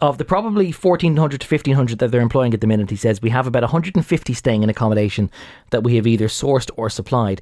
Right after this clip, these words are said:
It's not a huge amount, yet it is growing. We are still looking for accommodation for people.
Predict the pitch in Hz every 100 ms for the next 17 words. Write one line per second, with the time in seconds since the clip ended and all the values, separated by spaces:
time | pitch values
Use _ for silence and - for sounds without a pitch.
0 | - - 160 180 170 175 143 131 127 -
1 | 120 117 135 117 123 113 113 120 110 131
2 | 147 - 135 131 127 117 110 - 123 104
3 | 131 113 98 104 101 101